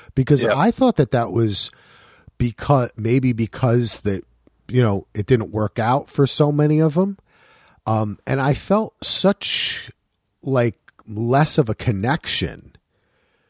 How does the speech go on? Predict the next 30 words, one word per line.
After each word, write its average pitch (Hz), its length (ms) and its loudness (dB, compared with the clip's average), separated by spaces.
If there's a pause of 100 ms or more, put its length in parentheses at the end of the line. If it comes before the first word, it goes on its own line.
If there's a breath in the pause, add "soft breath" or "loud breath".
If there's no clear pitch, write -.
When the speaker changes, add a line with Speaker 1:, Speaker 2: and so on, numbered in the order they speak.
(300)
Speaker 1:
to, 143 880 2
um, 95 400 0
Lizzie 110 800 0
and 90 440 -6
Seb 104 680 0
and 92 200 -6
Casey 120 580 0
and 98 140 -2
Drew 104 480 0
because 117 360 0
they 101 120 -2
came 110 640 -2 (100)
out 107 420 0
so - 260 2
much 101 260 -4
later 135 600 0 (160)
on. 101 240 -2
They 107 100 -2
came 110 220 2
Speaker 2:
Yeah. 104 80 -2
Speaker 1:
onto 104 320 -2
the 110 80 0
show 113 260 4
so 120 160 2
much 101 220 -4
later, 127 420 0 (640 soft breath)
and 135 120 0
it 139 60 0
was 135 180 2
very 156 300 2